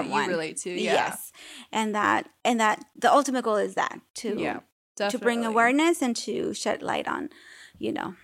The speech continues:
Speaker 2: It's just, I think,
Speaker 1: On this.
Speaker 2: for me, the point of this and what I, we can close on this 'cause I know that we gotta wrap soon, but I love to just hear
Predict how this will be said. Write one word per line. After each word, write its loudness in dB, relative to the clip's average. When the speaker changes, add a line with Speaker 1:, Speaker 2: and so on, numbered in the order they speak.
Speaker 2:
It's 0
just, -2
I 4
think, -2
Speaker 1:
On -10
this. -12
Speaker 2:
for 0
me, 2
the 0
point 0
of 0
this -4
and -8
what -4
I, -2
we -8
can -10
close -2
on -2
this -4
'cause -14
I -6
know -6
that -4
we -8
gotta -6
wrap 0
soon, -6
but 6
I 8
love 4
to -6
just -4
hear -4